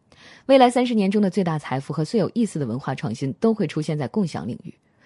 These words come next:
找到一个从来没有被共享出来的、大部分人还没有重视的共享要素，设计一种新的方式，把它共享出来，就是未来的商机。好，我们今天讲了《必然》这本书的第六章，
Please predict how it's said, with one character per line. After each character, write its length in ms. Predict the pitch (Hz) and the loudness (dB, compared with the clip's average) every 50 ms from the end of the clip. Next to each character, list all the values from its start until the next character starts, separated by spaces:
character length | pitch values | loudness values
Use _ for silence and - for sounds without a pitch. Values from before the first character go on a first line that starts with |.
| - - - | -20 -8 0
找 120 | - 208 226 | 2 4 4
到 80 | 277 | 4
一 140 | 294 254 247 | 2 0 0
个 220 | 240 254 247 220 - _ _ _ | 2 2 2 2 0 _ _ _
从 180 | - 208 233 294 | -2 0 0 0
来 120 | 311 302 | 0 -2
没 100 | 277 247 | 0 0
有 100 | 180 143 | 0 0
被 120 | - 151 | 0 -2
共 140 | - - 226 185 | -2 0 -2 -2
享 200 | - - - - | -2 -6 -10 -10
出 160 | - - 151 | -8 -6 -6
来 120 | 143 - | -6 -6
的、 120 | - - - _ _ _ _ | -8 -12 -18 _ _ _ _
大 160 | - 320 302 269 | -8 -6 -6 -4
部 160 | - 233 214 | -2 -4 -4
分 160 | 180 180 151 | -2 -2 -2
人 180 | 135 101 110 - _ | -2 -4 -6 -8 _
还 160 | - - 156 | -6 -4 -4
没 120 | 160 185 | -2 -2
有 120 | 190 131 107 | -2 -2 -4
重 240 | - - 294 254 185 | -4 -4 -2 -2 -2
视 140 | - - | -4 -6
的 80 | 104 85 | -10 -8
共 160 | - 156 139 | -8 -8 -8
享 160 | 139 - - - | -8 -8 -10 -10
要 140 | - - - | -10 -12 -12
素， 200 | - - - - _ _ _ _ _ - | -12 -14 -16 -16 _ _ _ _ _ -8
设 180 | - - 240 220 | 0 2 2 2
计 160 | - 214 190 | 2 0 -4
一 20 | 175 | -4
种 140 | - 107 | -4 -6
新 200 | - - - 226 | -8 -6 -4 -2
的 80 | 233 170 | -2 -2
方 200 | - 175 190 214 | -2 -2 -4 -4
式， 180 | - - - - _ _ _ - - - | -4 -8 -10 -12 _ _ _ -20 -12 -6
把 120 | - 196 190 | -2 -2 -2
它 180 | - - 294 | -2 -2 -6
共 160 | 302 - 262 202 | -4 -2 -4 -4
享 160 | - - - | -4 -6 -14
出 140 | - - 123 | -12 -12 -12
来， 160 | 107 - - _ _ _ _ _ | -12 -14 -16 _ _ _ _ _
就 140 | - - 143 | -4 -4 -2
是 140 | 139 - 185 196 | -2 -2 -4 0
未 100 | 208 180 - | 0 0 0
来 100 | - - | -2 -6
的 80 | - 151 | -10 -8
商 180 | - - - - | -8 -8 -10 -10
机。 180 | - 92 - _ _ _ _ _ _ _ _ _ _ _ _ - - - - - - - | -14 -16 -18 _ _ _ _ _ _ _ _ _ _ _ _ -20 -20 -20 -20 -20 -6 2
好， 260 | - 208 240 - _ _ | 2 2 2 2 _ _
我 80 | - 170 | -2 0
们 100 | 170 170 | 0 0
今 140 | 180 202 208 | 2 2 2
天 160 | 208 202 208 | 2 2 2
讲 180 | - 143 92 80 | 2 0 -2 -2
了 200 | 101 104 - _ - | -6 -10 -10 _ -4
《必 120 | - 247 214 | 0 2 2
然》 180 | 170 151 147 165 | 2 2 0 0
这 100 | - 175 | -2 -4
本 140 | 135 113 107 | -4 -4 -6
书 180 | - - 143 | -4 -4 -4
的 120 | 139 131 139 | -4 -4 -2
第 160 | - 202 190 | -2 0 2
六 180 | 185 214 170 127 | 2 2 2 2
章， 220 | - 131 135 | 0 -4 -6